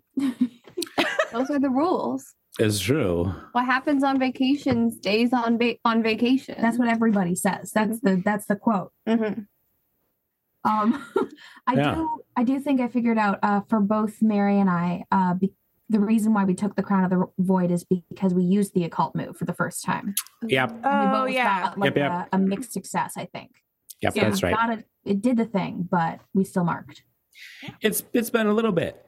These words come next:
Speaker 2: so it's good to remember those things.
Speaker 1: Yeah. Did you use the, was the occult move in relation to the creepy dog, horse, bonnet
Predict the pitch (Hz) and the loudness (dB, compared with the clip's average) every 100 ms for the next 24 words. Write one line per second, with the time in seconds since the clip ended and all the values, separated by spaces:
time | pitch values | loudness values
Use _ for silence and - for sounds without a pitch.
0 | _ - 160 156 - 180 170 180 180 135 | _ -2 0 0 -2 0 2 2 2 2
1 | 110 98 - 82 73 - - _ _ _ | 2 2 0 -6 -8 -14 -20 _ _ _
2 | - 240 226 233 - _ _ - 269 302 | -8 -6 -4 -8 -14 _ _ -4 0 2
3 | 320 359 415 403 - 269 294 302 302 - | 2 0 0 -2 0 0 2 2 0 0
4 | 302 339 339 330 - - _ _ _ _ | -2 0 0 0 -4 -16 _ _ _ _
5 | _ _ - 269 269 262 254 262 277 269 | _ _ 0 2 2 2 0 0 0 2
6 | 269 - 220 214 - 247 233 240 226 208 | 2 0 -2 -4 -2 0 0 0 0 0
7 | - 202 - _ 220 202 220 226 233 226 | -2 -4 -4 _ -4 0 2 2 0 -4
8 | - - 226 220 226 - - _ 226 220 | -4 -2 0 0 -2 -8 -18 _ -2 0
9 | 214 202 214 254 | 2 2 2 -2